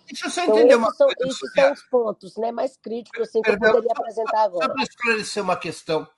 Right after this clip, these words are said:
Speaker 1: Hoje, como é que é o usufruto econômico das terras indígenas?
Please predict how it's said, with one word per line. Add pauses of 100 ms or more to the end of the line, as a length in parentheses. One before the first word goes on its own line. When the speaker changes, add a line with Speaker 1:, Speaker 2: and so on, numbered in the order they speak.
(360)
Speaker 1:
Hoje,
como
é
que
é
o
usufruto
econômico
das
terras
indígenas?